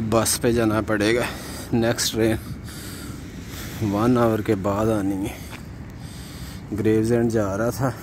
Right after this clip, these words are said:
तो ये cancel हो गई है। ये पीछे से ही इनकी planning यही थी इधर cancel करने की। Normally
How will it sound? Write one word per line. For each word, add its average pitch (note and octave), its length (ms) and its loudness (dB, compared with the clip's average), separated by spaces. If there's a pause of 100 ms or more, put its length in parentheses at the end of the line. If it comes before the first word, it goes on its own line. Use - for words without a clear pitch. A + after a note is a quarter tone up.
(1300)
तो A2+ 60 0
ये A2+ 180 4 (1700)
cancel A#2 500 2
हो A#2 120 4
गई F#2 260 -4
है। A2+ 120 -8 (2250)
ये C3 160 4 (100)
पीछे E3 340 6
से - 160 0
ही F#3 120 6 (400)
इनकी C#3+ 280 6
planning A#2 460 4
यही A#2 340 4
थी - 180 -2
इधर G#2 200 0
cancel G#2 440 -4
करने G2 380 -4
की। G#2 120 -10 (3500)
Normally B2 560 4